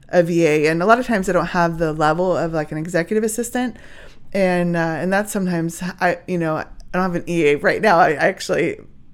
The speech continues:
but I've had 'em, and they're, they're so, it's so good to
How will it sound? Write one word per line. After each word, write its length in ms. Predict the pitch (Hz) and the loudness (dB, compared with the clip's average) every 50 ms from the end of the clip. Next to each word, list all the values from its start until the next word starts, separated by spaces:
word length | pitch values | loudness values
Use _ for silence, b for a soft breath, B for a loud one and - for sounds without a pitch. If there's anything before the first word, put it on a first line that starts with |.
| - - | -18 -16
but 240 | 185 190 202 180 | -2 2 4 6
I've 200 | 147 143 165 170 | 6 6 4 2
had 260 | - - 254 247 233 214 | 0 0 2 2 4 4
'em, 180 | 175 165 160 | 4 2 2
and 220 | 131 160 170 170 170 | 0 -2 0 0 0
they're, 280 | 165 165 165 147 - | 0 0 0 -2 -4
they're 240 | - - - 185 185 | -8 -8 -8 -8 -8
so, 320 | - - 233 226 214 - | -4 0 0 2 2 2
it's 180 | 123 190 190 - | 0 -2 -4 -2
so 160 | - 220 208 | 0 0 0
good 340 | 185 - 202 190 185 175 - | 0 2 0 0 0 0 -4
to 440 | - - 202 180 170 170 160 165 165 | -4 -2 0 2 2 2 0 -2 -4